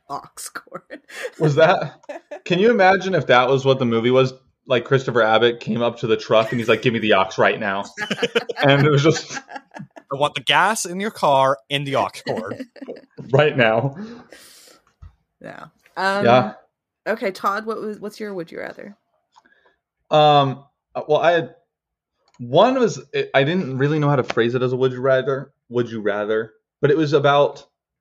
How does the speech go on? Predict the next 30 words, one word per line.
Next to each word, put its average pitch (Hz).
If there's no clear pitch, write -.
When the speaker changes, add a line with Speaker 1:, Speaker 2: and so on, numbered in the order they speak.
Speaker 2:
so 151
it 165
was 160
about 151
the 143
original 170
cast. 131
I 123
don't 127
know 117
if 107
y'all 107
saw 107
this, 104
speaking 113
of 104
the 104
I 104
M 101
D 101
B 101
trivia 113
page, 101
but 117
the 120
original 147
casting 165
for 135
this 113
movie 104